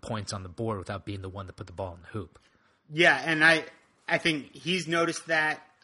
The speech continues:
Speaker 2: His other players on his team have noticed it. Um, to bring it back to Dudley again, he had actually was quoted saying he expects, he's told Booker to his face he expects him to average at least five assists next year,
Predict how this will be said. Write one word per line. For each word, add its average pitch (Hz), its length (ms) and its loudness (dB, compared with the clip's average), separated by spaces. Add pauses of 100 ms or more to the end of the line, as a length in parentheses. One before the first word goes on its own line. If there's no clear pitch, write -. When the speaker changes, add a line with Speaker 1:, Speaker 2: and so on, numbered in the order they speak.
Speaker 2:
His 147 220 -8
other 170 200 2
players 156 380 2
on 135 100 -6
his 113 100 -12
team 190 240 -6
have 143 80 -8
noticed 127 340 -8
it. 127 180 -8 (500)
Um, 123 400 -4 (520)
to 156 80 -6
bring 165 160 8
it 151 60 0
back 143 160 4
to 131 80 -10
Dudley 156 360 0
again, 127 240 -4
he 147 160 -6
had 156 100 -2
actually 139 360 -4
was 123 200 -8
quoted 135 520 -6 (320)
saying 139 320 -6
he 151 180 -4
expects, - 560 -2 (500)
he's 180 280 -2
told 175 340 -2
Booker 160 240 2
to 143 140 -6
his 123 120 -8
face 147 240 -2
he 139 100 -10
expects 127 340 -8
him 135 100 -8
to 117 100 -10 (120)
average 127 320 -4
at 113 100 -14
least 135 220 -8
five 120 260 -6
assists 143 400 -8
next - 300 -18
year, 110 240 -12